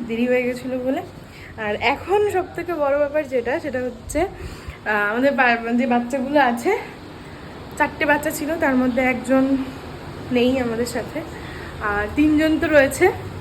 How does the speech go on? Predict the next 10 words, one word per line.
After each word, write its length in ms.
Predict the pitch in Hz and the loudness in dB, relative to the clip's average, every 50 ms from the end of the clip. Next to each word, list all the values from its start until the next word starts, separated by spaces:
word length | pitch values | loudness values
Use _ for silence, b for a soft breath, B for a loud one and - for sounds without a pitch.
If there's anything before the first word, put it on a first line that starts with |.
| - - B B B B B B B B - - | -10 -10 B B B B B B B B 0 2
তো 160 | 247 233 233 233 | 4 4 4 4
প্রচণ্ড 560 | 247 277 277 - 381 403 415 427 427 415 403 | 2 2 6 6 8 8 8 8 6 6 6
গরম 320 | 349 320 311 320 330 330 302 | 8 8 8 8 6 4 2
পড়েছে, 380 | 320 311 320 320 - 349 370 | 2 0 0 0 0 2 4
আর 280 | 392 415 392 320 269 262 262 262 - 240 | 6 8 8 8 8 4 2 0 -2 0
রাস্তায় 340 | 269 254 247 - - 311 294 | 2 2 2 2 2 4 4
এত 220 | 269 247 - - | 4 2 2 0
ধুলোবালি 600 | 311 254 247 269 269 269 294 285 302 294 302 311 | 0 0 0 0 0 0 2 2 2 2 2 2
মাখে 340 | 294 285 269 277 - - 349 | 0 0 0 -2 0 0 2
ওরা। 240 | 311 302 277 277 | 4 4 4 2